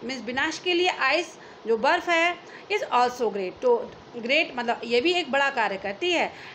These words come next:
and would suffice, और इसके विनाश के लिए, संसार के विनाश के लिए, मानवता के विनाश के लिए ब-, जो बर्फ़ है वो भी एक महत्वपूर्ण कार्य करेगी, और sufficient, suffice मतलब बिल्कुल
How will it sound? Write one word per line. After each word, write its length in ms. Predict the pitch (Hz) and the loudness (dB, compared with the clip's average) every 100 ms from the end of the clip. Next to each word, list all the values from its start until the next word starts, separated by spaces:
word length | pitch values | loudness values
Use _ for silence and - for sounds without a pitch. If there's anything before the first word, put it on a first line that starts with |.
| - | 0
and 260 | 339 381 | 2 2
would 220 | 359 403 262 | 2 0 -2
suffice, 680 | 226 220 196 196 - - | 0 0 0 -4 -14 -2
और 400 | 240 277 339 330 - - 294 | 2 4 4 0 -10 -14 -12
इसके 240 | 285 370 | -2 -2
विनाश 440 | 277 294 339 392 | 2 2 2 2
के 140 | - 262 | 0 -2
लिए, 340 | 240 208 180 - - - | 0 -2 -4 -6 -18 -8
संसार 420 | 240 247 302 339 | -6 0 2 2
के 100 | 339 | 0
विनाश 380 | 269 269 311 339 | -4 0 0 -2
के 100 | 302 | -4
लिए, 200 | 254 247 | -2 0
मानवता 420 | 240 262 285 339 339 | 0 0 -2 0 0
के 140 | 330 | 0
विनाश 420 | 247 285 349 370 320 | -2 0 0 0 -4
के 100 | 277 | -6
लिए 400 | 254 302 427 427 - - - - | -2 0 -2 -4 -14 -16 -16 -12
ब-, 260 | 214 269 262 | -2 2 2
जो 200 | 285 262 | 4 2
बर्फ़ 360 | 202 359 339 | 4 2 2
है 140 | 269 262 | 0 2
वो 160 | 262 | 2
भी 180 | 269 330 | 2 2
एक 240 | - 311 | 2 -2
महत्वपूर्ण 640 | 269 247 247 - 311 370 392 392 - - | -2 -4 -6 -4 2 4 2 -2 -16 -4
कार्य 360 | 247 233 220 214 - - - - - | 2 2 2 -4 -14 -20 -20 -20 -6
करेगी, 520 | 247 262 320 339 370 403 - - | 0 2 2 4 2 0 -8 2
और 400 | 262 320 415 - - | 6 6 2 -4 -4
sufficient, 560 | 302 339 339 339 285 | 0 2 2 2 0
suffice 340 | 262 262 302 320 | -2 0 0 2
मतलब 420 | 320 349 415 427 - - | 0 2 0 -2 -14 -14
बिल्कुल 380 | 269 294 381 494 | -8 0 2 2